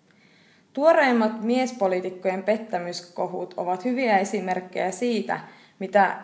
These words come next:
tutkijat Laura Saarenmaa ja Nieminen kutsuvat politiikan henkilöitymiseksi, viihteellistymiseksi ja intimisoitumiseksi. Performatiivisen feministisen politiikan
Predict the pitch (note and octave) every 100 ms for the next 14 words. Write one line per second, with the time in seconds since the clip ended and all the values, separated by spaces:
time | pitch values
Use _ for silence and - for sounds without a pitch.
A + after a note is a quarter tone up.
0 | - A#3 A#3 - F#3+ F#3 - - G#3 A3
1 | G3+ - A#3 A#3+ A#3 G#3 G3+ G3 F#3+ F#3
2 | - F#3+ G3+ G#3 G3 F#3 F3 E3+ G3 F#3+
3 | F#3+ F3 F3 - G#3 G#3 G#3 G3 E3+ E3+
4 | E3+ E3+ - - _ A#3 B3 A#3+ G#3+ G3
5 | G3 F#3+ F#3 F#3+ F#3+ F#3+ - F#3 - -
6 | - G#3 G#3 G#3 - E3+ E3+ F3 - F#3
7 | F3 F3 E3+ E3+ - F#3+ F#3+ F3+ G3 F#3+
8 | F#3+ E3 E3+ - - - - G#3+ - -
9 | - - - - _ _ _ _ _ _
10 | _ _ _ - C4 F4+ D4+ A#3+ G#3+ A3
11 | G#3 G3 G#3 G3+ A#3+ B3+ B3+ G3 - F#3+
12 | F3 - F3+ F3 F3 E3+ F3 F3+